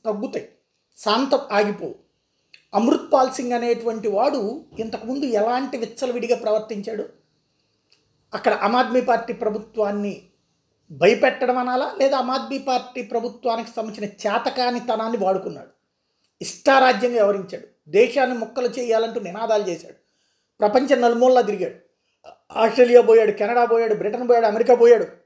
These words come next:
అక్కడ ఉన్నటువంటి సిక్కు జాతీయులను ఉద్దేశించి ప్రసంగించాడు, పాకిస్తాన్ వాళ్ళు డబ్బులు తీసుకున్నాడు, అడ్డదిడ్డంగా ప్రవర్తించాడు, పోలీస్ స్టేషన్ మీదకి వెళ్ళి దాడి చేసి అనుచరుణ్ణి ఇడిపించుకెళ్లడం ద్వారా మొత్తం ఆ సమాజంలో హీరో అయిపోయాడు.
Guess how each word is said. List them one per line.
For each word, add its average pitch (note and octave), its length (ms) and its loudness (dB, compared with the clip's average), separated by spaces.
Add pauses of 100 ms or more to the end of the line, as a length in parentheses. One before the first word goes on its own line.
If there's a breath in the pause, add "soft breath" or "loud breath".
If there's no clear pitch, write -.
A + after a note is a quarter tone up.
(880)
అక్కడ F#3+ 380 2
ఉన్నటువంటి B3 800 0 (160)
సిక్కు B3+ 260 -8
జాతీయులను B3 460 2
ఉద్దేశించి A3+ 500 -4
ప్రసంగించాడు, G#3 640 -8 (500)
పాకిస్తాన్ B3 480 2
వాళ్ళు A#3+ 140 -2
డబ్బులు G#3 220 0
తీసుకున్నాడు, G#3+ 480 -6 (100)
అడ్డదిడ్డంగా G#3 640 -4
ప్రవర్తించాడు, F#3+ 640 -8 (600)
పోలీస్ C4 220 8
స్టేషన్ C4 280 0
మీదకి B3 220 -6
వెళ్ళి A3 160 -2
దాడి A3 180 0
చేసి A#3 240 -2
అనుచరుణ్ణి A#3 600 0 (120)
ఇడిపించుకెళ్లడం G3+ 680 -6
ద్వారా G3+ 280 -4 (540 soft breath)
మొత్తం A3 500 2 (500)
ఆ G#3+ 80 0
సమాజంలో A#3+ 580 0
హీరో A#3+ 280 2
అయిపోయాడు. F3+ 420 0